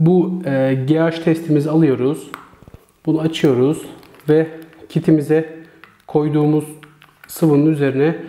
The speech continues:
yavaş yavaş damlatmaya başlıyoruz arkadaşlar. Şimdi bakın, e, bir damla damlatıyorum.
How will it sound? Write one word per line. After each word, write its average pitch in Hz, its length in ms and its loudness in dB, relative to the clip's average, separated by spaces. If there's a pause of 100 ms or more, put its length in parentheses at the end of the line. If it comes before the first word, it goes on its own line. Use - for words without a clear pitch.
(300)
yavaş 156 300 0
yavaş 147 260 -4
damlatmaya 139 460 0
başlıyoruz 120 400 -6
arkadaşlar. 120 560 -6 (380)
Şimdi 160 220 2
bakın, 160 520 -2 (320)
e, 120 320 0 (100)
bir 180 200 2
damla 143 300 0
damlatıyorum. 135 680 -2